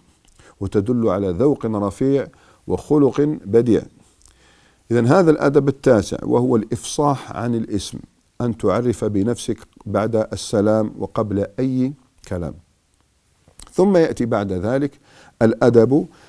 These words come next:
العاشر، ألا وهو، وهو أمر مهم جدًا لا بد من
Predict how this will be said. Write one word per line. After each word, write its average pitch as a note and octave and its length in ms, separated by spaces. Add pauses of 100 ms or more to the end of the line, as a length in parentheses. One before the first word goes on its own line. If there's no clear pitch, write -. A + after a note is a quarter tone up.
(160)
العاشر، F2+ 560 (180)
ألا C#3 220
وهو، D3 480 (280)
وهو A2+ 240
أمر B2 520 (640)
مهم G#2+ 500
جدًا G2 280
لا F#2 160
بد G2+ 280
من A2 280